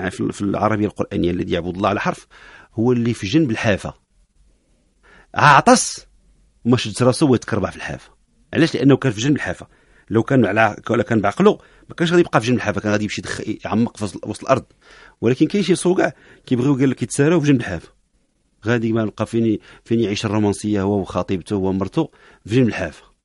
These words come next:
جا السيد غا يعطس، مدات ليه المشوار، زلق، طل-، تقلبت على، على الراجل، لقاتو هبط. فين راه؟ لتحت في الصخر م-، مهرس.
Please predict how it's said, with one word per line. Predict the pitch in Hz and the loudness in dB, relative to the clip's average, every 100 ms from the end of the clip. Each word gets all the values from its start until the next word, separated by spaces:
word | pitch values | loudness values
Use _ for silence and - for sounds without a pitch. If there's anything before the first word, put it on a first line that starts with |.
| _ _ _ _ _ _ _ _ _ 87 | _ _ _ _ _ _ _ _ _ -2
جا | 117 | -2
السيد | - 117 107 | 0 0 0
غا | 117 | 2
يعطس، | 120 110 165 - - _ _ _ - _ _ - | 2 2 -2 -2 -10 _ _ _ -20 _ _ -6
مدات | 104 127 131 | 0 2 2
ليه | 123 | 2
المشوار، | 117 110 131 170 170 - _ _ _ _ _ | 2 2 4 6 4 2 _ _ _ _ _
زلق، | 98 117 202 127 - - - | -6 2 2 2 -8 -14 0
طل-، | 143 151 | 2 2
تقلبت | - 147 143 143 117 | 2 0 2 0 2
على، | 135 139 - | 4 4 4
على | 110 139 | 2 2
الراجل، | 143 147 170 | 2 2 2
لقاتو | 139 127 113 | 2 0 0
هبط. | 110 - - - | 0 -2 -10 -4
فين | 135 147 117 | 2 4 6
راه؟ | 139 | 6
لتحت | 110 - - | 4 -2 -8
في | |
الصخر | 95 - - 87 | -10 -4 -4 -2
م-، | 90 | -4
مهرس. | 90 95 85 - - | -4 -4 -6 -12 -20